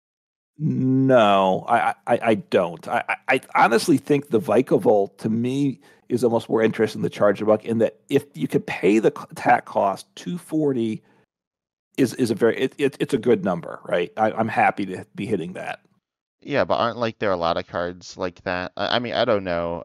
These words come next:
Speaker 2: I'm just gonna do a real quick check, but I feel like that's not, like, that high. Um, I mean, yeah, there's, like, Conkeldurr, which is, that, that's a weird one, but it does that much damage.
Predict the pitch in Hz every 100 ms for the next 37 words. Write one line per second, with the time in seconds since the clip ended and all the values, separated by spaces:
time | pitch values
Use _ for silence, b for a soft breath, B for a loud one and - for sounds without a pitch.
0 | - 67 73 120 131 - 147 95 82 92
1 | 85 90 90 80 - - 82 80 b b
2 | b b 117 127 139 127 117 - 87 85
3 | 71 76 - - 82 82 - _ _ _
4 | _ _ _ 101 95 92 95 95 _ _
5 | _ _ _ _ _ - 101 95 90 87
6 | 73 - _ _ _ _ _ 113 113 107
7 | 107 117 92 117 110 117 - - 101 98
8 | 92 92 92 92 92 - _ _ _ _
9 | 95 - 85 80 - - - _ 92 -
10 | 90 - 87 87 87 85 82 - 85 -
11 | 76 82 - - 98 92 90 90